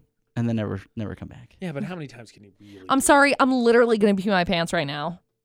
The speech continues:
Speaker 3: I'll see you
Speaker 2: All right,
Speaker 3: later.
Speaker 2: here's what you do. You get those poppers that people use to celebrate the new year.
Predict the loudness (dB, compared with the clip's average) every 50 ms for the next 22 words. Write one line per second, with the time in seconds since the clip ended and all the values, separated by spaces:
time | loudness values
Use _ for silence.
0 | _ _ _ _ _ -4 -4 -2 -2 -2 -2 -2 -2 0 -2 -2 -2 -2 -4 -8
1 | -6 -6 -8 -8 -6 -8 -8 -6 -6 -8 -8 _ _ -8 -8 -8 -8 _ -10 -12
2 | -12 -10 -12 -16 -16 _ -16 -18 -14 -14 -14 -14 -14 -16 -16 -18 -12 -10 -8 -8
3 | -8 -8 -8 -12 -10 _ -14 -14 -12 -12 -12 -12 -14 -14 -16 -18